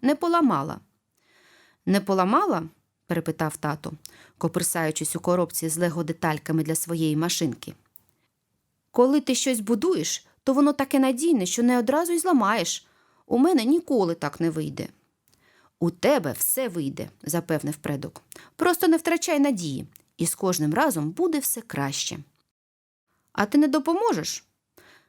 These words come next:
«Та я ще машинку не доробив». Я вже хотів сказати щось дошкульне, але в цей час до дитячої кімнати зазирнула мама. «Чого ви Яринку ображаєте?» «Це ще хто кого ображав. Вона грала не за правилами», —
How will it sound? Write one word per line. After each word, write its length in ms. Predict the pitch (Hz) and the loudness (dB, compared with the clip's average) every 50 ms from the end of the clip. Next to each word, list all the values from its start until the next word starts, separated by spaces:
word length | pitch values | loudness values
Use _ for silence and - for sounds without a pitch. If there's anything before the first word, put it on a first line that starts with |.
| _ _ | _ _
«Та 80 | - 427 | 2 2
я 160 | 427 453 427 | 4 4 2
ще 180 | 392 - 415 381 | 0 -2 -2 -2
машинку 480 | 381 381 - - 202 165 156 - 165 | -2 -2 -2 -2 -2 -4 -4 -4 -2
не 100 | 160 160 | -2 -2
доробив». 540 | 151 151 156 151 147 143 147 139 - - - _ _ _ _ - _ _ _ _ _ _ _ _ _ _ _ _ _ | -2 -2 -4 -4 -4 -6 -6 -8 -10 -12 -18 _ _ _ _ -20 _ _ _ _ _ _ _ _ _ _ _ _ _
Я 200 | 160 170 220 254 | -2 0 0 0
вже 140 | 220 175 170 | 0 -2 -4
хотів 300 | - 165 165 - 214 - | -4 -6 -4 -4 -4 -4
сказати 420 | - - 175 175 190 185 185 - | -4 -4 -4 -2 -2 -2 -2 -4
щось 240 | - - - 175 156 | -4 -4 -4 -4 -6
дошкульне, 640 | - 160 - - - - 302 294 226 165 139 - - _ _ _ _ _ | -6 -8 -8 -6 -2 0 0 2 2 0 -2 -6 -10 _ _ _ _ _
але 180 | - 175 190 | 0 0 0
в 60 | 185 | 0
цей 200 | 190 - 185 170 | -2 -6 -8 -8
час 300 | 156 - - 269 277 226 | -6 -4 -2 -2 -2 -2
до 100 | 175 165 | -4 -2
дитячої 460 | 156 185 185 - 220 190 - - 156 - | -4 -2 -2 0 0 0 0 -4 -8 -6
кімнати 520 | - 156 170 208 277 330 - - 240 - | -4 -2 0 0 0 0 -2 -4 -4 -4
зазирнула 480 | 165 160 - 156 160 185 233 226 196 165 | -4 -2 -2 -2 -2 0 0 0 0 0
мама. 360 | 151 147 143 139 135 143 151 - _ - - - - - - _ _ _ | -2 -2 -2 -4 -6 -8 -12 -16 _ -20 -20 -20 -20 -20 -20 _ _ _
«Чого 320 | - - 453 403 - 262 | 2 2 4 4 4 2
ви 120 | 226 202 202 | 2 2 0
Яринку 360 | 214 220 214 185 185 180 196 | 0 0 0 0 0 0 -2
ображаєте?» 680 | 185 170 185 196 175 185 185 170 165 170 - 214 262 339 - _ _ _ _ _ _ _ _ - - _ _ _ _ _ _ _ _ _ _ _ _ _ _ _ | 0 0 0 0 0 0 0 0 0 -2 -2 -4 -4 -4 -6 _ _ _ _ _ _ _ _ -20 -20 _ _ _ _ _ _ _ _ _ _ _ _ _ _ _
«Це 180 | - - 262 262 | -6 -4 -2 -2
ще 180 | - - 285 277 | 0 0 -2 -2
хто 180 | - - 320 | 0 0 0
кого 280 | 311 320 320 302 311 302 | 2 2 4 4 4 4
ображав. 640 | 302 269 311 302 294 254 247 196 151 - - - _ _ _ _ _ _ - | 4 2 2 0 2 2 2 2 2 0 -4 -10 _ _ _ _ _ _ 0
Вона 260 | 226 269 277 277 254 | 2 4 4 4 2
грала 340 | 247 285 320 381 381 262 202 | 2 2 2 2 2 2 0
не 120 | 208 247 | 0 0
за 120 | 277 370 | -2 -2
правилами», — 640 | 370 - 240 202 185 185 185 185 180 175 170 175 180 | -2 0 2 2 2 2 0 -2 0 0 -2 -2 -4